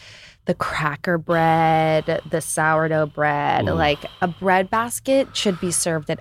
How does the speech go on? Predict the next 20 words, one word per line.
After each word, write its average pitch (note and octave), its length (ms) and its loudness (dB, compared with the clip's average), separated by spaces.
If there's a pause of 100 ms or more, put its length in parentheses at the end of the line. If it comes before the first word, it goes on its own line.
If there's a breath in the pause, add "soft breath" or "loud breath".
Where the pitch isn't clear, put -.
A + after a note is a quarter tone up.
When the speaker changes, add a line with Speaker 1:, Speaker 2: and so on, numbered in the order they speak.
(140)
Speaker 1:
every D#3+ 400 0
restaurant. - 880 -6 (300 soft breath)
Speaker 2:
Agreed. G2 600 2 (200)
Speaker 1:
My A3 160 4
nutritionist A3 840 0
told F3+ 200 0
me E3+ 140 0
to E3+ 180 -4
add C#3+ 240 -2
bread C#3+ 280 -2
to - 140 -4
every C#3 600 -4
meal. - 640 -4
Um, D3+ 640 -2 (1800 loud breath)
but F3+ 420 4 (720)
bread, G3+ 340 2
it's - 220 -2
just - 140 -6
the G#3+ 80 -4
best. - 920 -4